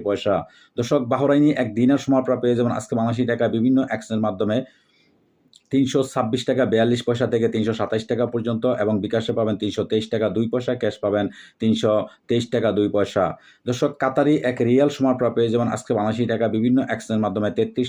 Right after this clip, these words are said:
টাকা সাতাত্তর পয়সা থেকে চৌত্রিশ টাকা পর্যন্ত। বিকাশে পাবেন তেত্রিশ টাকা সাতাত্তর পয়সা, ক্যাশ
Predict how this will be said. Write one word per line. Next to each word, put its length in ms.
টাকা 140
সাতাত্তর 460
পয়সা 200
থেকে 180
চৌত্রিশ 440
টাকা 140
পর্যন্ত। 300
বিকাশে 360
পাবেন 240
তেত্রিশ 420
টাকা 200
সাতাত্তর 400
পয়সা, 300
ক্যাশ 140